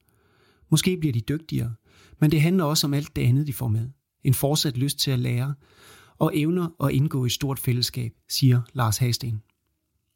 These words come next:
Peter Bendix Petersen fra Dansk Friskoleforening ser prøvefriheden som et sted,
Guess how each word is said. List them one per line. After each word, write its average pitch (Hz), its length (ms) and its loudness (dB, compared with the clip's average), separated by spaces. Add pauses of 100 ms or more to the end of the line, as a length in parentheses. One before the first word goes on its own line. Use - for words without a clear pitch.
(1000)
Peter 180 160 4
Bendix 175 320 -2
Petersen 185 380 0
fra 127 220 0
Dansk 123 300 0
Friskoleforening 127 840 -2
ser 135 260 0
prøvefriheden 123 800 0
som 117 160 0
et 113 60 0
sted, 165 300 0